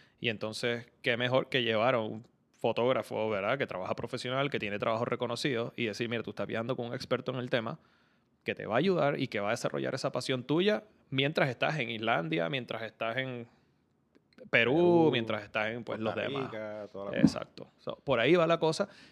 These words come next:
Speaker 1: independientemente de nuestro negocio normal, de cualquiera que quiera llegar un día y comprar unas vacaciones para su familia. Mira, fantástico, está
Speaker 2: Claro.
Speaker 1: bueno, pero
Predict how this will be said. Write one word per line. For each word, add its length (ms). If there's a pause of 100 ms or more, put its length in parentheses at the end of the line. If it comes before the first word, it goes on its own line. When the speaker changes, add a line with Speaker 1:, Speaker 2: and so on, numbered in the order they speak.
(140)
Speaker 1:
independientemente 840
de 240
nuestro 360
negocio 400
normal, 300
de 80
cualquiera 400
que 140
quiera 220
llegar 260
un 140
día 180
y 20
comprar 300
unas 80
vacaciones 340
para 100
su 120
familia. 320
Mira, 240
fantástico, 640 (360)
está 160
Speaker 2:
Claro. 180
Speaker 1:
bueno, 220
pero 280